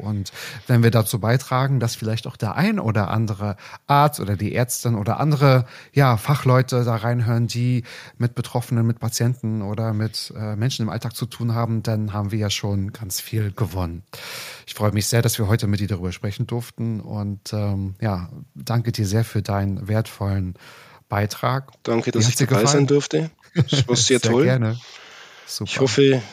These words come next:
Speaker 2: für dich, für deinen Longcast, dass du auch in Zukunft noch tolle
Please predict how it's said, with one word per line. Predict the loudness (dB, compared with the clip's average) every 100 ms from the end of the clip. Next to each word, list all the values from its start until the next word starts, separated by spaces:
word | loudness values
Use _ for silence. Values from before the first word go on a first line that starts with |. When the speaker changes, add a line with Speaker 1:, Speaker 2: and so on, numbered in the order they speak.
| -20 -14
Speaker 2:
für | -8 -6
dich, | 0 0 0 -2 -6 -8
für | -6 -2
deinen | 2 4
Longcast, | 4 2 2 -2 0 0
dass | 0
du | 0 -2 -2 -10 _ -6
auch | -2
in | 0
Zukunft | 0 0 0 -2 0
noch | 0 -2 -10
tolle | -2 2 4 2 0